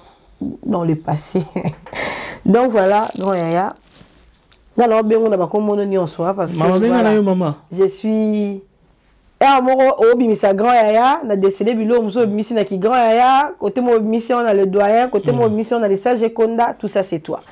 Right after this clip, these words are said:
Speaker 2: Mm.
Speaker 1: Donc voilà, qu'est-ce que tu peux dire par rapport à Nyonso Tosololi, une conclusion au Sola, na ba téléspectateurs, na biso, regarde-leur tout droit dans la caméra. Dans l'objectif de la caméra, il y a ça, bah, on,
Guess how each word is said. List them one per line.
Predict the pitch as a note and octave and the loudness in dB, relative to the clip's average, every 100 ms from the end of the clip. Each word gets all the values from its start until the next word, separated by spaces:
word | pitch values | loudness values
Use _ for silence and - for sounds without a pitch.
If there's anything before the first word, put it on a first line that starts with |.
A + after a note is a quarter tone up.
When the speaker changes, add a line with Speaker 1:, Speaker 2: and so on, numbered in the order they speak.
| - | -14
Speaker 2:
Mm. | D3 A2+ - F#3+ | -12 -12 -6 -2
Speaker 1:
Donc | G3 G3 | -2 -2
voilà, | F#3 F#3 G#3 A3 - | -2 0 0 -2 -4
qu'est-ce | A3 G#3 - | -4 -4 -4
que | F#3+ F#3+ | -4 -4
tu | - - F#3+ | -6 -12 -12
peux | - G#3 G3+ G3+ - - _ - | -2 0 2 -2 -6 -20 _ -14
dire | E3 F3 A3+ A3 | -6 0 0 0
par | G3 | -2
rapport | E3+ D#3+ G#3 F#3 | -2 -2 -2 -2
à | |
Nyonso | F3+ F#3+ F#3 | -2 -6 -8
Tosololi, | F3+ E3 F3+ F#3 F#3+ G3 | -8 -6 0 0 0 -4
une | G#3+ G#3+ | -6 -6
conclusion | - F3 F#3 E3 F#3 G3 G3+ - - - _ | -4 -6 -6 -6 -2 -2 -2 -8 -20 -20 _
au | - | -12
Sola, | - E3+ E3 E3 - | -6 -4 -4 -4 -6
na | G3 E3+ | -6 -4
ba | E3 | -4
téléspectateurs, | E3 E3 - D#3+ E3+ D#3 F#3 | -2 -2 -2 -2 -2 0 -2
na | E3+ | -2
biso, | F3+ F#3 G3+ G3 | -6 -2 -2 -2
regarde-leur | - F#3 F3 F#3+ F#3+ F#3+ F#3+ F3+ | -2 -4 0 -2 -2 -2 -2 -2
tout | A3 | -8
droit | G3 F#3+ | -4 -4
dans | F3+ | -4
la | E3 | -6
caméra. | D#3+ G#3 F#3+ F3+ E3+ F#3+ - - _ _ _ _ - | -4 -2 -2 -2 -2 -2 -4 -10 _ _ _ _ -4
Dans | A#3+ | 0
l'objectif | A3+ F#3+ F3 F3 E3 F#3 - G#3 F#3+ | 0 0 -4 -6 -4 -4 -4 -12 -8
de | F#3 | -6
la | E3+ E3 | -6 -6
caméra, | - A3 G3+ E3+ F3+ F#3+ - | -4 -4 -4 -6 -6 -6 -8
il | G3 | -10
y | F#3 | -10
a | |
ça, | F#3 F#3 | -4 -4
bah, | E3+ | -4
on, | E3+ F#3 F#3+ | -4 -4 -6